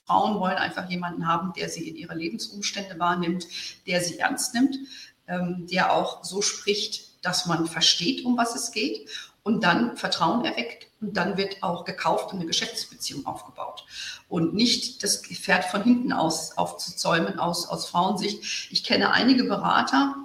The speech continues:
die sehr erfolgreich Frauen beraten. Das sind aber auch diejenigen, die diesen Prozess verstanden haben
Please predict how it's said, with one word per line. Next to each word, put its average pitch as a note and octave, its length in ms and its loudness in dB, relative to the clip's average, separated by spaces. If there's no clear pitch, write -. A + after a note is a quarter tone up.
die G3 100 -2
sehr F#3+ 200 4
erfolgreich A#3 680 2
Frauen D#4 340 4
beraten. - 400 -2
Das F#3 160 -2
sind A#3 200 -2
aber - 200 2
auch - 160 -2
diejenigen, A3+ 560 0
die G3+ 120 -8
diesen G3+ 280 -4
Prozess C#4+ 380 -2
verstanden G3+ 640 0
haben G3+ 420 2